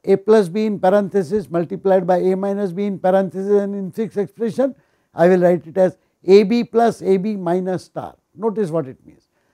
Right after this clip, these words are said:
A B plus means A and B to be added.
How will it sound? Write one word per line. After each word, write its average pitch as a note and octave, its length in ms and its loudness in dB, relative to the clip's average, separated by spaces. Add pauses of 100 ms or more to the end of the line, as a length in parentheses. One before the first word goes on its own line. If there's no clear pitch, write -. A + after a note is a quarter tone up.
(240)
A G#3+ 240 4
B G#3 400 -8 (100)
plus G3 280 0
means G#3+ 380 -10 (1080)
A G3+ 100 8 (240)
and G3 260 2
B F3 140 -6
to E3+ 100 -16
be D#3+ 160 0
added. D#2+ 300 -4